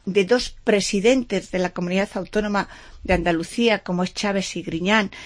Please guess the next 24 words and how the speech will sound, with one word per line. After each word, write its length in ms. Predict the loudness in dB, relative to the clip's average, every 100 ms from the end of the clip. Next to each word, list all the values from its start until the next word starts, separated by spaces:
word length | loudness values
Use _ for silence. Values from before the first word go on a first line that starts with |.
| -18 -2
que 80 | 0
está 220 | 0 2
imputado 560 | 2 0 -2 2 4 4
y 80 | 2
procesado 580 | -2 -4 -4 0 0
su 200 | 0 -2
vicepresidente 840 | -2 -2 -2 -4 -6 -4 -2 -2 -2
Gaspar 380 | -4 -4 -6 -6
Zarría, 580 | -6 -4 0 2 2 0 -12 -18 -8
seis 420 | 4 6 6 4
consejeros 720 | 0 0 -2 -2 0 0 0
del 120 | -2
gobierno 440 | -2 0 0 0 -4 -10 2
y 120 | 6
altos 380 | 6 4 -4 -2
cargos 440 | 2 2 2 -6
políticos 680 | -4 -2 0 0 0 -2 -4 -14 -14 -10
del 420 | -4 2 2 0 -2
gobierno 520 | -2 2 0 0 0
de 80 | -2
la 80 |
Junta 300 | -4 -6 -2
de 40 | 0
Andalucía. 540 | 0 -2 0 2 2